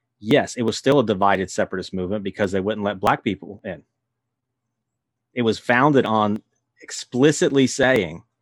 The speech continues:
there's a white church and there's a black church.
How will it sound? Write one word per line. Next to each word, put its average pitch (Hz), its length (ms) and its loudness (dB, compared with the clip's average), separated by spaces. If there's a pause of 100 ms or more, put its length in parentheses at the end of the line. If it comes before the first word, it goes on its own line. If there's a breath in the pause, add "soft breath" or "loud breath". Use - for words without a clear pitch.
(720)
there's 107 180 0
a 92 60 0
white 110 260 2
church 131 360 2
and 104 140 -4
there's 95 120 -4
a 92 40 -4
black 87 300 -4
church. - 400 -16